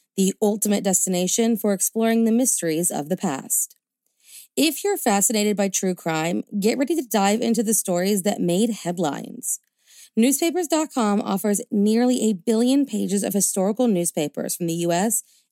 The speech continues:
and beyond, and you can search the entire collection in seconds. Their vast newspaper collection is a goldmine for eyewitness accounts,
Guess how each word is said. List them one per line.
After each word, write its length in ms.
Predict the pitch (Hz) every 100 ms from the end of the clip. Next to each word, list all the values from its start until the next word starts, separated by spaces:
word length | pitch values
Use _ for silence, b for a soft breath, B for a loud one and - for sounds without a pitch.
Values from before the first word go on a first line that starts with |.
| -
and 200 | 208 233
beyond, 600 | 214 190 151 - - _ _ b b -
and 220 | 196 202
you 100 | 196
can 220 | 214 202
search 340 | - 208 226 -
the 140 | 208
entire 480 | 180 - 302 320 285
collection 640 | - 175 156 - 180 185
in 260 | 185 220 233
seconds. 800 | - 226 - - - - - - _ _ _ B B B B
Their 240 | 196 233 240
vast 460 | 220 226 285 -
newspaper 460 | 226 214 214 226 240
collection 540 | - 214 170 - 190
is 120 | 190 190
a 120 | 185
goldmine 800 | 165 175 180 180 170 151 147 143
for 180 | 165 -
eyewitness 480 | 156 147 - 247 262
accounts, 540 | - 233 233 240 -